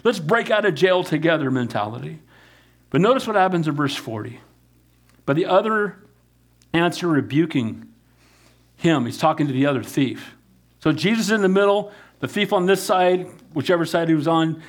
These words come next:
says to him, "Get us down." And the other one speaks through Jesus to the thief on the other side. And here's what he says to him. "Do you not even fear God,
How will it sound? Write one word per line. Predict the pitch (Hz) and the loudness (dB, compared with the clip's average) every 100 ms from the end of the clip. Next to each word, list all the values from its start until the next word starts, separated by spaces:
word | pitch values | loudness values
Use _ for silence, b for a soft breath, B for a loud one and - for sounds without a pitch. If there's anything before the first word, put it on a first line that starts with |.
| B | B
says | - 160 160 | -2 0 0
to | 175 | 0
him, | 156 | 2
"Get | 151 170 | 2 2
us | 156 | 0
down." | - 160 165 160 | -2 0 2 2
And | 139 | 0
the | 139 | 0
other | 160 185 | 0 2
one | 180 156 156 B B | 2 2 0 B B
speaks | - - 214 190 - | -8 -4 -2 -4 -4
through | 190 240 | -2 0
Jesus | 160 202 196 165 - | 0 -2 -2 -4 -2
to | 180 | -2
the | 156 147 B B | -2 -4 B B
thief | - 202 208 | -6 -4 0
on | 202 175 | 0 0
the | 180 | 0
other | 180 190 - | 2 0 0
side. | - 170 151 160 | -4 -2 0 0
And | 143 | 0
here's | 165 175 | 0 0
what | 175 | 0
he | 175 | -2
says | 170 139 139 - | -2 -2 -2 -2
to | 156 | -2
him. | 151 147 b b b b b b b _ - | -2 -6 b b b b b b b _ 0
"Do | 233 | 2
you | 349 370 | 4 4
not | 330 311 | 2 2
even | 254 160 | 2 0
fear | - 190 240 | -4 -4 -2
God, | 113 113 110 202 311 | -4 -2 -2 -2 -4